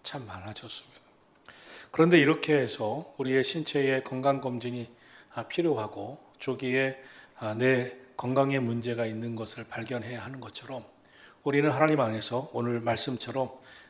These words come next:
내 자신을 시험해보고 점검해보고 확증해야 합니다.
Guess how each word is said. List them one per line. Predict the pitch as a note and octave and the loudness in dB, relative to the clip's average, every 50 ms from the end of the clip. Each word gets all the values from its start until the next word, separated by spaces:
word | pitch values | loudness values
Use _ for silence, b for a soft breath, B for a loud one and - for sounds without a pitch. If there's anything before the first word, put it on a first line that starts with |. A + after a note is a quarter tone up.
| B B | B B
내 | C3 C#3 C3+ | 2 2 2
자신을 | C3+ D3+ C#3+ C3+ - - D3+ D3 D3 C#3+ | 4 4 2 2 2 -2 -4 -4 -6 -4
시험해보고 | C#3 - - - - F#3+ F3+ E3+ D3+ C3+ A2+ - - G#2+ - B2+ C3+ D3 - - - - - _ _ _ _ _ - | -4 -4 -4 -2 -2 -2 -2 0 -2 -4 -6 -6 -10 -10 -4 -4 -4 -4 -4 -8 -16 -20 -20 _ _ _ _ _ -10
점검해보고 | - - B2 B2+ C#3 D3+ D3+ C#3 C3+ A#2 G#2+ - - G2 - B2+ B2+ C3 | -8 -6 -4 -2 2 2 2 2 0 -6 -8 -10 -14 -12 -10 -10 -10 -10
확증해야 | - - - - - - - C#3 A#2 G#2 G#2 G#2 | -10 -14 -14 -10 -10 -10 -8 -8 -10 -10 -10 -12
합니다. | G2 G2 G2+ - - | -14 -16 -18 -20 -20